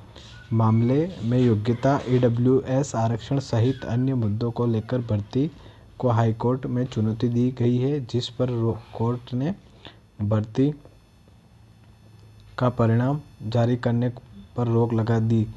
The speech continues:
थी। राज्य सरकार की ओर से अधिवक्ता विवेक त्यागी ने कहा है कि भर्ती परिणाम जारी करने पर रोक लगी होने की वजह से चिकित्सा व्यवस्था प्रभावित हो रही है। कम्युनिटी हेल्थ ऑफिसर की कोरोना संक्रमण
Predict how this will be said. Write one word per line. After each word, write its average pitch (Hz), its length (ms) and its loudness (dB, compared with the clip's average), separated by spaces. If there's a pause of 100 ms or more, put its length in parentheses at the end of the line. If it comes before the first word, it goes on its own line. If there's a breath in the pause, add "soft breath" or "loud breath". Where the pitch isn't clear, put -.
(400 loud breath)
थी। 131 120 4
राज्य 120 260 0
सरकार 123 500 -4 (200)
की 117 120 -2
ओर 113 180 2
से 120 160 -4
अधिवक्ता 117 560 -2
विवेक 113 600 -2
त्यागी 113 220 0
ने 120 120 -2
कहा 113 200 -2
है 120 120 -2
कि 120 180 -4
भर्ती 120 480 -4 (1200 loud breath)
परिणाम 117 320 2
जारी 117 260 0
करने 113 300 0
पर 117 160 -2
रोक 117 200 2
लगी 113 260 2
होने 117 280 0
की 120 100 -4
वजह 113 240 0
से 131 180 -4
चिकित्सा 120 480 -4
व्यवस्था 110 520 -2
प्रभावित 117 540 -2
हो 120 320 -2
रही 117 200 2
है। 131 80 2
कम्युनिटी 110 400 0
हेल्थ 113 240 -2
ऑफिसर 113 440 -4 (1000 loud breath)
की 127 140 0
कोरोना 113 340 0
संक्रमण 123 600 -2